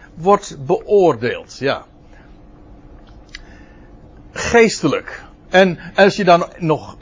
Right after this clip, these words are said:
dit is vers veertien, als je dan doorleest. De geestelijke mens echter beoordeelt alle dingen. Kijk, dit is nou mooi. Want de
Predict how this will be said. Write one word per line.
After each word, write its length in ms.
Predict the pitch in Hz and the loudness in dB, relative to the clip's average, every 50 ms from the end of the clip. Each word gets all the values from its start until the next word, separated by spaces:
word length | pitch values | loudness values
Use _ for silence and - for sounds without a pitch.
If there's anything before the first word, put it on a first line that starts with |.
| - - 143 139 | -20 -20 -12 -8
dit 180 | 143 139 123 | -8 -8 -8
is 140 | 107 95 - | -8 -10 -10
vers 200 | - 101 - - | -10 -10 -8 -4
veertien, 420 | - 156 165 170 247 233 240 233 | 0 0 0 0 0 -4 -4 -2
als 180 | 190 156 139 - | 0 -2 -2 -2
je 60 | 147 | -2
dan 200 | 131 127 120 117 - - 123 | -2 0 0 -2 -4 -8 -2
doorleest. 680 | 107 127 139 165 185 190 214 233 320 311 - - - - - - - - - - | 2 4 4 4 4 2 0 -2 -2 -4 -6 -10 -18 -20 -20 -20 -20 -20 -16 -8
De 180 | 127 117 147 - | -2 2 2 2
geestelijke 1040 | - - - - - 349 370 370 320 - - - - - - 185 156 131 - 135 | 2 -2 -8 -4 -2 0 2 2 0 0 -4 -10 -10 -6 -4 -2 -2 0 0 -2
mens 400 | 123 117 107 101 120 - - - | -2 -2 -4 -6 -6 -10 -14 -12
echter 480 | - 165 170 - - - - 190 180 - - - - - | -10 -10 -10 -10 -10 -12 -12 -12 -12 -12 -16 -20 -20 -20
beoordeelt 1080 | - 107 101 - - - - - 180 196 202 208 202 196 180 180 175 170 165 - - - - - - - | -12 -6 -4 -4 -4 -4 -6 -4 0 0 2 2 0 -2 -4 -4 -4 -4 -4 -6 -10 -20 -20 -20 -20 -12
alle 400 | - - 160 160 160 160 160 160 - - - - - - | -6 -2 0 0 0 -2 -4 -8 -12 -16 -20 -20 -18 -12
dingen. 300 | 107 113 90 78 - - - - - - - - - - - - - - - - - - - - - - - - - - | -10 -10 -10 -10 -12 -20 -20 -20 -20 -20 -20 -20 -20 -20 -20 -20 -20 -20 -20 -20 -20 -20 -20 -20 -20 -20 -20 -20 -6 -2
Kijk, 260 | - 123 95 - - - - - - - - - 180 - - - | -2 -2 -2 -4 -10 -20 -20 -20 -20 -20 -20 -20 -20 -20 -16 -12
dit 240 | - 311 - - | -10 -10 -10 -8
is 200 | - 160 139 117 | -8 -8 -6 -4
nou 160 | 127 117 101 92 | -2 -2 -2 -4
mooi. 220 | 73 69 - - - - - - - - - - - - | -6 -12 -16 -18 -20 -20 -20 -20 -20 -20 -20 -20 -8 0
Want 360 | 120 127 127 113 - - - - - - - - - - - - - - - - - 104 98 | 2 4 4 2 0 -6 -18 -20 -20 -20 -20 -20 -20 -20 -20 -20 -20 -20 -20 -20 -16 -14 -4
de 180 | - 151 151 | 0 0 0